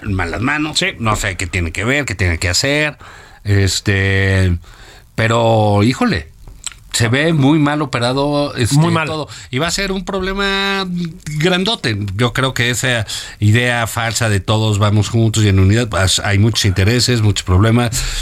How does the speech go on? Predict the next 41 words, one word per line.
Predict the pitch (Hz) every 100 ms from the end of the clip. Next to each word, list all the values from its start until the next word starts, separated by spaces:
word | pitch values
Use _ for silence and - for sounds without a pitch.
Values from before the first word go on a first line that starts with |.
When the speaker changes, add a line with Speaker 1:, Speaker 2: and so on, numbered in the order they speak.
| - - - -
Speaker 1:
Digo, | 135 123
ahorita | 117 131 135
la | 120
gente, | 107 120 113 113 110 107
algunos | 104 113 104
priistas | 107 101 107
dicen | 101 104
que | 101
la | 98
alianza | 107 110 113
sí, | 107 151
pero | 151 110 101
que | 90 120
del, | 104 104 98 92
del | 87 90
pri, | 87 120 113 - 104 -
pero | 104
¿qué | 101
tal | 117 123
si | 107 120
Alito | 117 120 120 131
dice | 123 131 139
otra | 143
cosa? | - 165
Y |
no | 156 160
les | 180 156
gusta | 180 -
Alito | 180 160 -
a | 185
todos |
los | 185 175
Speaker 2:
Exactamente. | 143 160
Speaker 1:
senadores | 165 165 175 170 151
y |
los | 151 135
que | 147
quieren | 160 151
ser |
Speaker 2:
Exactamente. | 156 175 160 156 160
Speaker 1:
candidatos, | 170 - 156